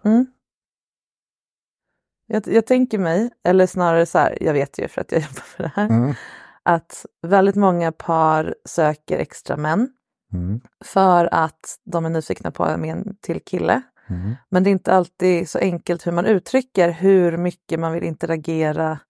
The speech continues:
Speaker 1: mellan männen.
Speaker 2: Nej.
Speaker 1: Det finns liksom inte riktigt något kodspråk för det, så att där får man liksom lite gissa eller vara supertydlig.
Speaker 2: Ja.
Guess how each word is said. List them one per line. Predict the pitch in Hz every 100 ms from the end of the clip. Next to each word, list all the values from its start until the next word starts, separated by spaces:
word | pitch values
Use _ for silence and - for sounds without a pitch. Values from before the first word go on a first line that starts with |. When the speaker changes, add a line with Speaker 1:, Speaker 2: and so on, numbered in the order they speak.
| _ _ _ _ _
Speaker 1:
mellan | 185 185 170 165
männen. | 190 247 180 - - - -
Speaker 2:
Nej. | 95 95 104 _ _ _ _ _
Speaker 1:
Det | -
finns | 190 196
liksom | 196 202
inte | 196
riktigt | 190
något | 180 -
kodspråk | - 214 165 - - 240 226
för | -
det, | 196 -
så | -
att |
där | 180
får | 190
man | 202 196
liksom | 185 180
lite | 170
gissa | 170 190 - - 262 - _ _ _ _ _ -
eller | 196 185
vara | 170
supertydlig. | - 202 - - 180 214 - - - _
Speaker 2:
Ja. | 107